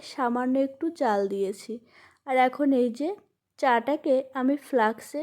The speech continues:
ঢেলে রাখছি। এখনও বাড়ির যেহেতু কেউ ওঠেনি,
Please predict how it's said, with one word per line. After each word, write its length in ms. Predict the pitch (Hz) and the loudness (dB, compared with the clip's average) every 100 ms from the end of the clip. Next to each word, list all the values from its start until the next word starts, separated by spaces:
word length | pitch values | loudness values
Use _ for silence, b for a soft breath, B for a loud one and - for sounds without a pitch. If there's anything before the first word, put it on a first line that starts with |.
| 330 | -6
ঢেলে 300 | - 214 208 | -2 0 0
রাখছি। 460 | 202 196 208 - 226 - b b b | -2 -4 -8 -14 -16 -16 b b b
এখনও 480 | 262 247 247 302 311 | -4 -4 0 2 2
বাড়ির 420 | 320 285 233 262 277 | 4 4 4 4 0
যেহেতু 420 | - 262 285 285 240 254 _ | -4 -4 -4 -4 -6 -6 _
কেউ 260 | - 233 233 269 | 0 4 4 4
ওঠেনি, 500 | 277 247 254 311 294 | 4 2 2 0 2